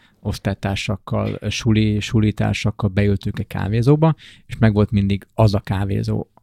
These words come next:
ahol találkoztunk. Volt, amikor volt, akivel volt kettő-három bejáratot, volt, akivel csak egy,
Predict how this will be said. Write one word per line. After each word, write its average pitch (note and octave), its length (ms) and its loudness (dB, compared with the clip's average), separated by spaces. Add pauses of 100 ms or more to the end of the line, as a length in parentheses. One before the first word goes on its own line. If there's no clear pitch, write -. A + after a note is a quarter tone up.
(120)
ahol G2+ 240 -4
találkoztunk. F#2+ 800 -8
Volt, A2+ 260 -2
amikor G2+ 280 -2
volt, G#2+ 180 0
akivel G2+ 300 -4
volt G2 220 -2
kettő-három G2+ 680 -4
bejáratot, C#3+ 320 -4
volt, G#2+ 200 -4
akivel - 320 -10
csak - 180 -14
egy, F3 280 -2